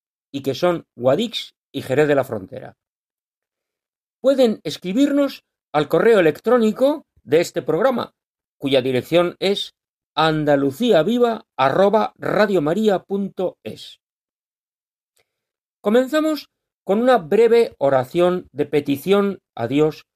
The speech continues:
por las almas de todas las víctimas de la pandemia.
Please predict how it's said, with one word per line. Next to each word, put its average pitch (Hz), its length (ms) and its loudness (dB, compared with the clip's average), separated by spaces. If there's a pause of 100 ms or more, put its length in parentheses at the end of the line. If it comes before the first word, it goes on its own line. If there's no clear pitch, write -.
(440)
por 147 160 0
las 160 220 0
almas 240 440 -2 (280)
de 151 180 0
todas 214 540 0
las 139 240 -2
víctimas 180 720 -4
de 139 160 -4
la 131 160 0
pandemia. 120 600 -6